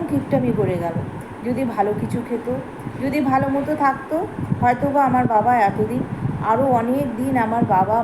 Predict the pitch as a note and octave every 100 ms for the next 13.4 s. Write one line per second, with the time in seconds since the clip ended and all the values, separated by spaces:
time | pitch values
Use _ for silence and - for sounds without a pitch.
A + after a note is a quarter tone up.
0 | G#3 G#3 A#3+ G3+ G3+ A3 B3+ G3+ F3+ -
1 | - - - - - - - - D4 D#4+
2 | F4 F4 D#4 C#4 F4 E4+ E4+ D#4 C4+ -
3 | - - - - - - - C4+ D4+ D#4+
4 | D#4+ - C#4+ C#4+ D#4 F#4+ - - - -
5 | C#4 C4 C#4+ A3 G#3+ - C#4 C4+ G3 -
6 | - - - - - - - - - C#4
7 | D#4 F4 F4 E4 B3+ G#3+ - G4 F4 F4
8 | A3 D4 D4+ D#4+ D#4 C#4+ C4 C#4+ - C4+
9 | D4 D4 C#4+ G3 F#3+ A#3 B3 C4+ C#4+ D#4
10 | C#4+ G3+ - - - - - D4 D4+ D#4
11 | E4 - C4 C4 A#3+ G#3 G3 G#3+ B3+ G4
12 | - - - - G3 A3+ A#3+ F#3+ F3+ G3
13 | G3 F#3+ G#3+ C4+